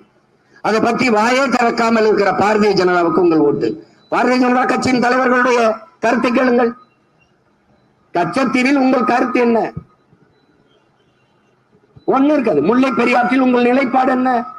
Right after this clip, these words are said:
ஒண்ணு இல்ல. கச்சத்தீவு மீட்பில் உங்கள் நிலைப்பாடு என்ன?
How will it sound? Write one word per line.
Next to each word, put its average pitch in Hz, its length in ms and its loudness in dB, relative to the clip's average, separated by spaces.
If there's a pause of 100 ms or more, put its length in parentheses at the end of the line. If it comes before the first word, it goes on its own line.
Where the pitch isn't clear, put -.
(360)
ஒண்ணு 294 280 2
இல்ல. 226 200 0 (1500)
கச்சத்தீவு 247 480 -2
மீட்பில் 254 420 0
உங்கள் 240 280 2
நிலைப்பாடு 240 420 0
என்ன? 240 320 -2